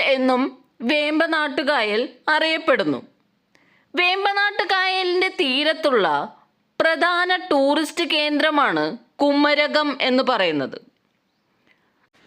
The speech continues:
അതുപോലെ തന്നെ കൊച്ചി കായൽ എന്നും വേമ്പനാട്ട് കായൽ അറിയപ്പെടുന്നു. വേമ്പനാട്ട് കായലിനെ റംസാർ പട്ടികയിൽ ഉൾപ്പെടുത്തിയത് രണ്ടായിരത്തി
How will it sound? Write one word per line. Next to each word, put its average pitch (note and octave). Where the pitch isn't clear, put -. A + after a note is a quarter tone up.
അതുപോലെ F#4
തന്നെ A3
കൊച്ചി F#4
കായൽ D#4+
എന്നും E3+
വേമ്പനാട്ട് E4+
കായൽ F#3
അറിയപ്പെടുന്നു. C4
വേമ്പനാട്ട് D#4
കായലിനെ D#4+
റംസാർ C#4
പട്ടികയിൽ D#4
ഉൾപ്പെടുത്തിയത് C#4
രണ്ടായിരത്തി D#4+